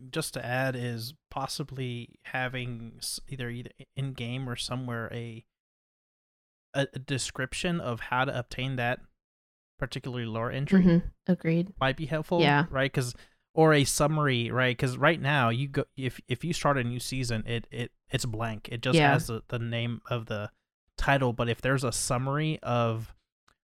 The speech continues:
Speaker 1: or some way to entice you to start chasing after that lore.
Speaker 2: Like a previously on Destiny type situation.
Speaker 1: Yeah, some-,
Speaker 2: Yeah.
Speaker 1: something like that.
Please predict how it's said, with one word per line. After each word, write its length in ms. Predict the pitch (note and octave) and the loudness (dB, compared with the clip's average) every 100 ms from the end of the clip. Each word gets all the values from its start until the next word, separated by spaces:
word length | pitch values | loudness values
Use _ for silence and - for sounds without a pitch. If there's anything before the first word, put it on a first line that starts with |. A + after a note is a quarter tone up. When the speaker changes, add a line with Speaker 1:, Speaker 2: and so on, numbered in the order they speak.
| _ C#3 | _ -2
Speaker 1:
or 80 | |
some 300 | - - E3 E3+ | 2 4 4 6
way 180 | E3+ | 4
to 160 | - D3+ | 2 -2
entice 680 | C3+ B2 - - C3 C3+ - | -2 -4 -2 0 2 0 0
you 220 | E3+ F3+ | 2 0
to 140 | - C3 | 0 -4
start 420 | - C3+ B2+ - _ _ | 0 2 2 2 _ _
chasing 640 | - - B2+ B2+ - D3 C#3+ | -4 0 0 0 -2 -2 -2
after 300 | B2+ - A#2+ | -4 -4 -4
that 280 | A2 A2+ - | -4 -4 -4
lore. 200 | A#2 C3 | 0 4
Speaker 2:
Like 100 | E3+ | 4
a 60 | - | 4
previously 640 | - G3 F3 - E3 D#3+ | 6 8 8 6 6 6
on 160 | D3 | 6
Destiny 540 | D3+ C#3+ - D3+ C#3 C#3+ - _ | 6 4 4 4 4 2 -2 _
type 260 | - C3+ - _ | -2 0 0 _
situation. 480 | - D#3 - D3 F#3 | 2 2 6 8 10
Speaker 1:
Yeah, 340 | E3 C#3 A#2+ A2+ | 10 10 8 4
some-, 160 | - C3+ | 2 2
Speaker 2:
Yeah. 100 | C3+ | 2
Speaker 1:
something 400 | - D#3 D#3 E3 | 2 2 4 2
like 160 | C#3 A2+ | 2 2
that. 400 | C#3 B2+ A2+ | 2 4 2